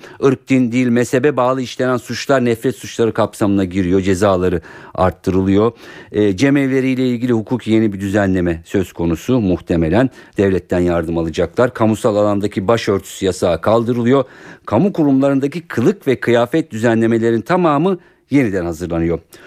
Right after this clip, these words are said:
Ruhban okulunun açılması konusunda önemli bir kanaat oluştu, e, havası var ama, e, bunun, e, statüsünün ne olacağı çok da net değil. Kısaca paketin ayrıntıları böyle.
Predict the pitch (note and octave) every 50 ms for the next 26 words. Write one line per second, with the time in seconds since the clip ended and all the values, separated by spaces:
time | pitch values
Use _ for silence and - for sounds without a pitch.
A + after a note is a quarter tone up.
0 | - - - - A2 B2+ A#2 - - D#3 C#3+ A#2+ - - A2 G#2+ G#2+ A#2+ A2+ -
1 | - A#2 A2+ A#2+ A2+ - - - G2+ F#2+ F#2 - - G#2 F#2+ F#2 A2 D#3+ F3 E3+
2 | - _ - - _ _ - A#2+ B2 A#2 A2+ F#2+ F#2+ A#2 C3+ C3 B2+ B2 - G#2+
3 | G#2 G#2 G#2+ A2 G#2+ - F2 F2 E2+ F2 - - - - C#3+ D#3+ E3+ D3 B2 -
4 | - F2+ F#2 F2+ F#2 F2+ F2+ F#2 G#2 F#2+ G2 G2 F#2 - - G2+ F2 D#2+ D2+ A#2
5 | C3+ D#3 D3 - - - _ _ - G#2+ G2 G2 A2 B2 A#2+ - _ _ - E2
6 | F2 F2+ F2 E2+ D#2+ F2 G#2 B2 A#2 G2 A2 C3 A#2+ - - F#2+ F#2+ F#2+ F#2 F#2
7 | F#2 F#2 F#2 F#2 F2+ F2+ E2+ - - - G#2+ F#2 - - - - A2 F#2 F2+ A2+
8 | C#3+ D3 A#2+ G#2 F2 D#2+ D2 - F2 F#2+ B2 C3+ - - - - - _ - -
9 | A#2 G2+ - - - G2+ F2+ G#2+ - - - - G#2+ F#2 - - - - - -
10 | F3 D#3 D3+ D3 - F3 E3 - D#3+ C#3+ E3+ D#3 E3 E3 D#3 D3+ C#3+ - - C#3
11 | F3+ G#3 F3+ F#3+ E3 A#2+ F#2